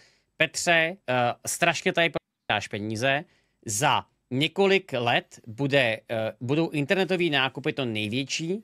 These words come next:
co, eh, co v Čechách je, jako v rámci nakupování.“ A samozřejmě všichni mu jako věřili, akorát si to nikdo ne-, nebyl schopný jako představit. No a ty vole, dneska naprostá většina, bych řekl, nákupů, tak se dneska dělá online.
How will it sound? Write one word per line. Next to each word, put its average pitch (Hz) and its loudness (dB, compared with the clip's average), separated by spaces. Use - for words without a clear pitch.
co, 135 0
eh, 117 -2
co - -6
v - -12
Čechách 127 -2
je, 110 -2
jako 131 -2
v 127 -4
rámci 131 0
nakupování.“ 107 -4
A - -6
samozřejmě 180 2
všichni 208 -2
mu 143 -2
jako 156 0
věřili, 131 -4
akorát 151 0
si 147 -10
to 170 -2
nikdo 156 0
ne-, 151 -2
nebyl 139 -4
schopný 147 -4
jako 131 -2
představit. 101 -8
No 101 -8
a 117 -4
ty 123 -6
vole, 120 -2
dneska 135 -2
naprostá 143 0
většina, 139 -2
bych 135 -4
řekl, 131 -4
nákupů, 117 -4
tak 113 -2
se 131 -4
dneska 113 -4
dělá 113 -2
online. 104 -6